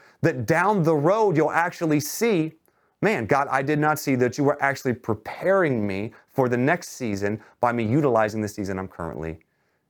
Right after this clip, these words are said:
in." Do you see it's so important to prepare for the season? And typically the way you prepare for the next season is by being faithful in the current season you're in.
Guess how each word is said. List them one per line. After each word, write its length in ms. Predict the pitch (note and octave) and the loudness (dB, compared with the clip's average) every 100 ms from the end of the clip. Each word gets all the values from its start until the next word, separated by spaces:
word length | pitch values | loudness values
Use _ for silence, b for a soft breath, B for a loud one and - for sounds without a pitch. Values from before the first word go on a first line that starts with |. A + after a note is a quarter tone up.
| - | -4
in." 260 | C#3+ A2 E2 _ _ _ _ _ _ _ _ _ - - | -2 -2 -4 _ _ _ _ _ _ _ _ _ -18 -2
Do 100 | D3+ | 0
you 60 | |
see 200 | C#3 E3+ | 0 0
it's 160 | A#2 - | 0 -2
so 240 | D3 D#3 | 0 0
important 560 | D#3 - F#3 F3 G2+ D#2+ _ _ _ _ _ _ _ _ _ _ _ _ _ | 0 0 0 0 -6 -14 _ _ _ _ _ _ _ _ _ _ _ _ _
to 100 | - | -4
prepare 880 | G#2 A#2+ - - D#3 C#3 A#2 A2 A2 _ | -2 -2 -4 -2 0 2 0 -2 -6 _
for 220 | - A#2+ | -4 -2
the 100 | A2 | 0
season? 420 | - D#3 D3 A2 | -2 -2 -2 -2
And 80 | F#2+ | -4
typically 280 | - E3+ D#3+ | -2 -2 0
the 80 | D#3+ | 2
way 180 | D#3+ | 2
you 140 | D#3 D#3 | 2 0
prepare 420 | D3 - D#3+ D3+ | 0 -2 -2 -2
for 140 | C#3+ | 0
the 100 | C3+ | 0
next 280 | B2+ D#3 D#3+ | 2 0 -2
season 260 | C#3+ A2+ A#2 | -2 0 0
is 120 | A2+ | 0
by 140 | A#2 | 0
being 220 | A2+ A#2+ B2 | 2 0 -2
faithful 440 | - C#3 C#3 B2+ | -2 -2 0 -2
in 60 | A2 | -2
the 80 | |
current 320 | A2 A#2+ G#2+ G#2+ | -4 -4 -4 -6
season 480 | - G#2+ F#2 F#2+ A2 _ _ _ _ _ _ _ _ | -10 -8 -6 -6 -8 _ _ _ _ _ _ _ _
you're 240 | - A2 A#2+ | 0 0 2
in. 320 | C#3 A2+ E2 | 0 0 -2